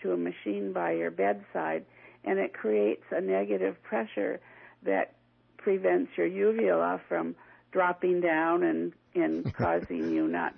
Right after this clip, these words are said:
Speaker 1: to
Speaker 2: Terrible.
Speaker 1: get the air that you need.
Speaker 2: Yeah. I thought, uh, people say I'm torturing people, and, uh,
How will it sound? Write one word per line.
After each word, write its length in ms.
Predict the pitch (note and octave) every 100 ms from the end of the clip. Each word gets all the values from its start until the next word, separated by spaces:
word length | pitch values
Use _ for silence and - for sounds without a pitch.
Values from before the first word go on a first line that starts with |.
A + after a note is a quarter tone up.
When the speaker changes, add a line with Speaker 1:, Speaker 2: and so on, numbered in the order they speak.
| -
Speaker 1:
to 140 | E3+
Speaker 2:
Terrible. 580 | - C3 A2 F2 E2+ D2+ -
Speaker 1:
get 160 | F#3 F3+
the 160 | - -
air 240 | G3+ G#3+
that 220 | G3+ F3+
you 180 | D#3+ D#3
need. 380 | D#3 D3 D3+ D#3+ -
Speaker 2:
Yeah. 280 | G#2+ G#2+ E2+ - - D4 - -
I 140 | A2 A#2
thought, 320 | C#3 D3 C#3+
uh, 160 | B2+ A2+
people 320 | C#3+ C3+ B2+
say 240 | C#3 C3+
I'm 240 | A#2 A2+ A2+
torturing 500 | B2+ C3 C3+ C3 A#2+
people, 440 | C3+ D#3+ G#2+ F2+
and, 140 | G2 G#2
uh, 140 | G2+